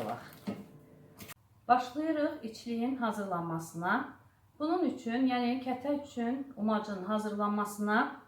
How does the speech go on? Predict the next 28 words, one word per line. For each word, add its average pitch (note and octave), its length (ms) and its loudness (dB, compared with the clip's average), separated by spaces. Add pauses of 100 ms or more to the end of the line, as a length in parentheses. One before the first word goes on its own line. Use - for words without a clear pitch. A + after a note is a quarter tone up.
(200)
iki D#4 240 0
stəkan F#3 580 -2
un C4+ 360 4 (540)
götürmüşəm C4 600 2
bu B3 80 0
qabın A#3 240 8
içərisində, A#3 640 4 (160)
ələsək G#3 560 0
yaxşı F3+ 300 -4
olar. G#3+ 480 2 (400)
İki - 200 -2
yüz D4+ 160 2
qram F3 460 0 (120)
otaq B3+ 300 -2
temperaturunda G#3 580 0
yumşaldılmış F3 880 -2
yağ, G#3 440 6 (600)
bir C4+ 120 -2
stəkan F3+ 600 -2 (100)
şəkər A#3 460 2
tozu D4 340 2
və D4 220 4
bir A#3+ 140 2
paket F#3+ 360 -2
də C4+ 160 2
vanil. D#3 320 0
İlk E4 240 -2
öncə C4 360 8